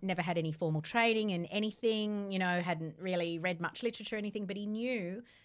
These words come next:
that that was what was needed as a legacy from his government, and that's what he set about to, to do. And,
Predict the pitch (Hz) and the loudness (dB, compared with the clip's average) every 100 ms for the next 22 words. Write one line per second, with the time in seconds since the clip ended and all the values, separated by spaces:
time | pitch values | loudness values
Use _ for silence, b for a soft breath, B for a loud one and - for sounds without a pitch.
0 | _ 180 - 175 - 160 135 - 156 160 | _ -4 0 0 -2 -4 -4 -4 -4 -2
1 | 160 160 139 143 143 143 143 156 143 143 | -2 -2 -4 -6 -4 -4 -4 -6 -8 -8
2 | - 139 143 151 147 151 151 180 170 - | -8 -8 -6 -6 -6 -6 -4 -4 -4 -6
3 | 202 180 - 208 - 196 190 190 - - | -8 -8 -10 -10 -6 -6 -4 -4 -4 -10
4 | 190 - 202 208 202 156 190 180 | -12 -12 -8 -4 -2 -4 -4 -6